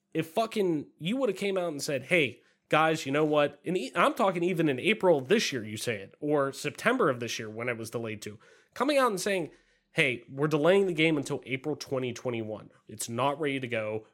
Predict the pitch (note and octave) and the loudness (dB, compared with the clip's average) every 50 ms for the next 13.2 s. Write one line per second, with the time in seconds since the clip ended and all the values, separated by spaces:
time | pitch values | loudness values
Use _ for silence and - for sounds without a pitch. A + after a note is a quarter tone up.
0 | _ - B2 D3+ F3+ F#3+ F#3+ F#3+ G3 G3 - F3 C#3 B2+ C#3+ F#3+ A#3+ - A#3+ A#3+ | _ 0 4 4 6 6 6 6 6 6 4 0 2 4 4 4 4 4 2 0
1 | A#3 - B3 A3+ F3+ B2+ - - _ _ _ _ _ _ _ - C#3+ F#3+ C4+ C4+ | 2 2 2 2 2 0 -2 -8 _ _ _ _ _ _ _ -6 -2 -2 0 0
2 | D4 C4+ - C#4 C4 G#3 D3 A#2+ C#3+ D#3 F3+ E3 - C4 C#4 C4 - C4 B3+ G3 | 0 0 0 0 0 0 0 -2 -2 0 0 2 4 4 2 2 2 0 0 2
3 | C4 C#4 C4+ C#4 A3 - A#3 A3+ A#3 A#3 A3+ G#3 G#3 F3+ F#3+ E3 - - B3+ B3 | 2 0 0 -2 -2 -2 -2 0 0 0 0 -2 -2 -2 -4 -2 0 2 4 4
4 | A3+ G#3+ E3+ B2+ A2 - F3 - - - - F#3 E3+ E3 D#3 D3+ - - G3+ A3 | 4 4 2 0 -2 -8 -14 -12 -6 0 2 2 2 2 0 -2 0 2 4 4
5 | A3 G#3+ A3+ B3 A#3 A#3 - _ _ _ _ _ _ _ - A#2+ B2 D#3 E3 F3+ | 4 4 2 2 -2 -6 -10 _ _ _ _ _ _ _ -6 0 2 4 6 6
6 | F3 E3+ - D3+ D3+ C#3+ A2+ - - - _ _ _ _ _ _ _ _ _ _ | 4 2 2 2 2 2 0 -2 -6 -18 _ _ _ _ _ _ _ _ _ _
7 | _ - - - A3 G#3+ A3+ - A3+ G3+ G3+ G3+ F#3+ F3+ F3+ E3 E3+ - B2+ A#2 | _ -20 -4 0 0 0 2 0 0 2 4 4 4 4 2 0 -2 -4 -4 -4
8 | G#2+ G#2 - - G#2+ A2+ B2 B2+ C3 B2+ - _ _ _ - B2+ D3 D#3 - - | -4 -6 -8 -10 -8 -6 -6 -6 -6 -8 -12 _ _ _ -4 -2 -2 -2 -2 -4
9 | - - - D#3 G3 G3+ A3 A3+ G#3 - A3 G#3 F#3+ D#3+ E3+ F3 D#3+ A#2+ - - | -10 -12 -4 0 2 2 2 2 0 0 2 2 2 4 4 2 2 2 -2 -10
10 | _ _ _ - F#3 - G#3 G#3+ A3 G#3+ - - - E3+ F#3+ F#3+ F#3 F#3 E3 - | _ _ _ -10 -6 -2 0 0 0 -2 -6 -8 -2 2 2 2 2 0 -4 -2
11 | - E3+ D#3+ D#3 D3+ D3 - - _ - D#3+ D3 C3 C3 C3+ C#3 D3 E3 - - | 0 2 2 2 2 -2 -4 -8 _ -4 -4 -4 -4 -4 -2 0 0 0 0 -2
12 | - G3+ F#3 D#3 D#3+ D#3+ D#3+ D#3 D3 C#3+ C3+ B2+ B2 C3 F#2 A2 C3+ B2+ A2+ G2+ | -2 -2 -2 0 0 0 0 0 -2 -2 -2 -2 -4 -4 -2 -2 -2 -2 -4 -4
13 | - - - - | -8 -16 -20 -20